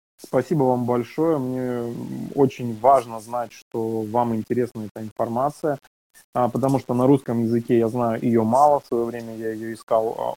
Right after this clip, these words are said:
очень тяжело, потратил на это не один десяток лет. И мне очень приятно, что вы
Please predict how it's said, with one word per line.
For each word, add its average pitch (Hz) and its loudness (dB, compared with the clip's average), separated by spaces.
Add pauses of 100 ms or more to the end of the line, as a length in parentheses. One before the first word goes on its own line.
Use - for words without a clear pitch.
очень 120 2
тяжело, 120 4
потратил 117 -2
на 113 -4
это 117 -16
не 117 -10
один 117 -10
десяток 110 -6
лет. 139 2 (720)
И 120 8
мне 131 6
очень 127 2
приятно, 127 6
что 117 -4
вы 110 4